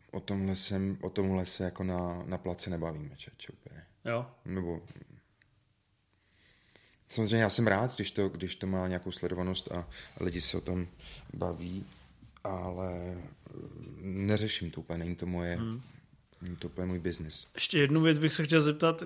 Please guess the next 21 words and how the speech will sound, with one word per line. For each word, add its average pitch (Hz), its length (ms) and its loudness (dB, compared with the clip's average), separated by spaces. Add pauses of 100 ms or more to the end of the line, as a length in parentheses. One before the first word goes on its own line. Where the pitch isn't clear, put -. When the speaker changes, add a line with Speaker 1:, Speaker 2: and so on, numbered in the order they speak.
Speaker 2:
Každej 151 360 4
ten 170 380 0 (120)
vlastně 143 380 0
mladý 156 340 6
herec 143 380 6
nebo 143 160 4
mladý 135 340 4
člověk 143 520 2 (960)
od 123 220 0
filmu 131 500 2
nebo 139 180 2
od 123 100 2
televize 135 500 4
hrozně 131 540 2
uctivě 143 640 4
vždycky 139 300 0
mluví 143 360 6
o 143 120 4
těch 143 180 0
hereckých 147 440 0
legendách. 147 720 0